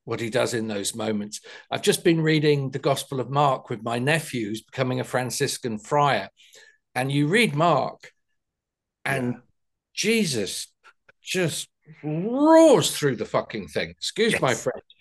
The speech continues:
Speaker 2: Yes,
Speaker 1: He
Speaker 2: yes.
Speaker 1: just roars through one end to the other. And another thing, and another thing, and another thing, and another. Heel, heel, heel. Is this working? Do I look like a stick? And on.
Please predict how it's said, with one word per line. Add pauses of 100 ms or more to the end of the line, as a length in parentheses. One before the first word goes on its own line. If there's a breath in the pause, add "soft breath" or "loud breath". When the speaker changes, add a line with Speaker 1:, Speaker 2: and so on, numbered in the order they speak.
(140)
Speaker 2:
Yes,
Speaker 1:
He
Speaker 2:
yes.
Speaker 1:
just (160)
roars
through
one
end
to
the
other. (280 soft breath)
And
another
thing, (180)
and
another
thing, (100)
and
another
thing, (100)
and
another. (220 loud breath)
Heel,
heel,
heel.
Is
this
working? (300)
Do
I
look
like
a
stick? (400)
And
on.